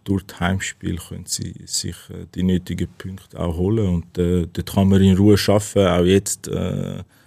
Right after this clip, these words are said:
der Saric, der hat, äh, nach langer Zeit wieder einen Sieg können einfahren, aber es ist nie wirklich Unruhe gewesen. Und das ist der Vorteil, äh, was sie haben gegenüber vielen anderen Mannschaften, dass sie sich der Situation bewusst sind und dass es, glaub ich,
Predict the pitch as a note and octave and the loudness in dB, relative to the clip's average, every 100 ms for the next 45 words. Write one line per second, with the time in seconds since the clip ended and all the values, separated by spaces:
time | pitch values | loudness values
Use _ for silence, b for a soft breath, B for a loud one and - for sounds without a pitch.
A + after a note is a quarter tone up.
0 | b b - F2 F#2+ F#2+ F#2+ F2 - E2+ | b b -10 -2 2 4 2 -4 -4 -2
1 | F2 F2 - F2+ F2 F2 F2 - b b | 0 -2 -6 -4 -2 -2 -4 -8 b b
2 | b b b - - F#2 G2 G#2 G2 - | b b b -14 0 2 6 6 4 2
3 | F2+ F#2+ E2+ F2+ F2 - G2+ G2+ - F2+ | 2 2 2 4 2 2 0 -2 -2 0
4 | F#2 G2 - F#2 F#2 E2 E2 E2+ F2 F2+ | 0 0 0 0 2 0 -2 -2 -2 -4
5 | E2+ F#2+ F#2 F2+ F#2 - F2+ - F2+ F2+ | -4 0 2 2 0 -4 -10 -4 -2 0
6 | F2+ F2+ - E2+ E2+ E2 F2 - - F2 | -2 -4 -6 -8 -8 -14 -12 -10 -6 -4
7 | F#2 - F#2 F2+ F2+ F2 F2+ F2 b b | -4 -2 0 0 -2 -4 -6 -10 b b
8 | b _ - F#2 - F2+ F#2+ G#2+ G#2+ - | b _ -2 0 2 2 4 2 -2 -20
9 | b b _ F#2+ F2 F#2 G2 F#2+ F2 G2+ | b b _ -4 0 2 4 2 0 2
10 | G2 G2 F2 F#2 G2 F#2 G2 - G2 - | 2 4 2 2 2 0 -2 -4 -6 -8
11 | F2 F2+ F2 - F2+ F2+ F#2+ F#2 - F#2+ | -10 -8 -6 -4 -2 -2 -4 -4 -4 -4
12 | - - - E2+ F#2 - F2 - G2+ G2+ | -6 -16 -8 -4 -4 -6 -10 -2 0 2
13 | F#2 G2 - - G#2 G2 F#2 F#2 F2 F#2 | 2 0 -2 -2 0 2 0 -2 -4 -4
14 | - F#2 F#2 F#2 | -4 -2 0 -2